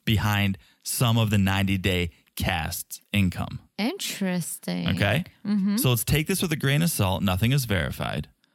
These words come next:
Speaker 1: But this person has given us the Cameo incomes of the following ninety dayers. Darcy.
Speaker 2: Okay.
Speaker 1: Tom.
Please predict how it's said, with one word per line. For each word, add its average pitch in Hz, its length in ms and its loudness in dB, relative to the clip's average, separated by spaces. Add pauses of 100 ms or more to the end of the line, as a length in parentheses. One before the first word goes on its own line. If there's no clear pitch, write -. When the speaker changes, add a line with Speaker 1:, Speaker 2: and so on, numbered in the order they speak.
(180)
Speaker 1:
But 98 480 0 (320)
this 110 380 0
person 113 640 0 (300)
has 98 220 0
given 113 300 2
us 131 140 2
the 127 180 -2
Cameo 120 640 0
incomes 87 580 0 (220)
of 92 120 -2
the 92 100 0
following 87 520 2
ninety 80 320 -2
dayers. - 580 -4 (680)
Darcy. 90 500 -2 (540)
Speaker 2:
Okay. 190 320 -4 (220)
Speaker 1:
Tom. 101 460 -2